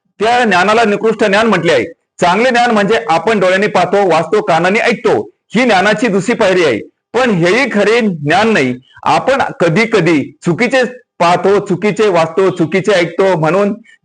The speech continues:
जे आपण पाहतो, वाचतो, ऐकतो हे बरोबर खरे आहे किंवा नाही ते प्रमाणित करावे लागते.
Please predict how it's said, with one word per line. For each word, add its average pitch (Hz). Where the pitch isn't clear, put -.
जे 208
आपण 180
पाहतो, 170
वाचतो, 160
ऐकतो 165
हे 175
बरोबर 175
खरे 190
आहे 208
किंवा 233
नाही 196
ते 208
प्रमाणित 190
करावे 165
लागते. 127